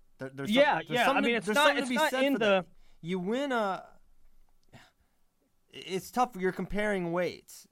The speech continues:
Speaker 1: You know.
Speaker 2: Yeah, but I mean,
Speaker 1: You know,
Speaker 2: uh,
Speaker 1: Ramos has beaten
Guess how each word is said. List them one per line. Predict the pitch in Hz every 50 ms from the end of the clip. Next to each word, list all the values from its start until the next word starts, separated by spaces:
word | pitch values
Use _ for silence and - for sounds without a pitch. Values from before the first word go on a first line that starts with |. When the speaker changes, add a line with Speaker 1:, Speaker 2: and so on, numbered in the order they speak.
| _ _
Speaker 1:
You | - 135
know. | 135 139 135 143
Speaker 2:
Yeah, | 392 403
but | 214 170 151 175
I | 220
mean, | 269 277 262 247 233 214 - - _ _ _ _ _ _ _ _ _ _ _ _ _ _ _ _ _ _ _ _ _ _ _ _ _ _ _ _ _ _ _ _ _ _ _ - - - - 160
Speaker 1:
You | 196
know, | 214 190
Speaker 2:
uh, |
Speaker 1:
Ramos | 170 202 233 277 320 311 285 233
has | 240 214
beaten | 175 - 233 226 - 202 208 202 190 175